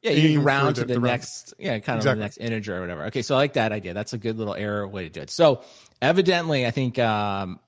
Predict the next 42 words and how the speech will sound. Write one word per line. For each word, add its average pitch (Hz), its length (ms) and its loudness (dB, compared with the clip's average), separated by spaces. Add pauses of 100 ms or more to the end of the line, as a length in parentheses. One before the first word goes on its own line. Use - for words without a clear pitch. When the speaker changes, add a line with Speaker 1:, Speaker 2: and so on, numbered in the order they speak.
(160)
Speaker 1:
it 113 160 -8
sounds 165 300 0
like 147 180 0
we're 139 80 0
now 127 160 2
supposed 123 180 -8
to - 40 -10
be 117 80 -6
twenty, 104 280 -8
doing 101 240 -6
twenty 92 200 -8
percent. - 380 -14
So 107 100 -4
I, 107 200 2
I 113 120 -2
wanna 127 200 2
apologize 110 540 -2
Speaker 2:
Yeah. - 60 -14
Speaker 1:
to 107 60 -8
everyone 98 420 -6
that 95 120 -6
I've, 92 300 -10
like, 82 260 -8
I 123 160 2
think 131 180 -2
sometimes 120 380 0
I, 101 300 0
I 104 160 -2
tip 104 300 -4
twenty 104 200 -4
percent, 98 340 -8
but 104 120 -2
it's 90 120 -10
probably 107 460 0
by 98 220 -4
accident. 113 460 -6
It's 95 120 -14
not 95 160 -2
a 92 40 -6
deliberate 92 400 -8
act. - 260 -6
So 120 380 4